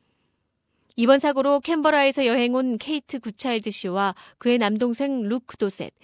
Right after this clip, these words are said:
그리고 그의 연인인 루지 아라기 씨가 숨졌고 뉴질랜드에서 온 두 자녀의 어머니 신디 로우 씨도 역시 생을 달리했습니다.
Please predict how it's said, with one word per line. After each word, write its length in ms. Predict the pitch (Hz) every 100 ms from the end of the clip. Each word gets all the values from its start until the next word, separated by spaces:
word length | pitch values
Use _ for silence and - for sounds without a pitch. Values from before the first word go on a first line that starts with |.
| _ _
그리고 300 | 233 233 277
그의 260 | - 262 269
연인인 440 | 226 240 247 294
루지 460 | 277 226 233 277 277
아라기 380 | 175 214 233 226
씨가 220 | 202 190
숨졌고 680 | - 254 247 - 180 160 - _ _ _ -
뉴질랜드에서 640 | 233 277 285 285 285 294
온 140 | 294 302
두 220 | 269 277
자녀의 460 | 262 240 247 247
어머니 340 | 214 190 202 254
신디 320 | 285 294 277
로우 160 | 233 208
씨도 540 | - 170 202 196 185
역시 280 | 170 - 185
생을 380 | 226 269 247 226
달리했습니다. 880 | 226 202 180 208 - 156 143 135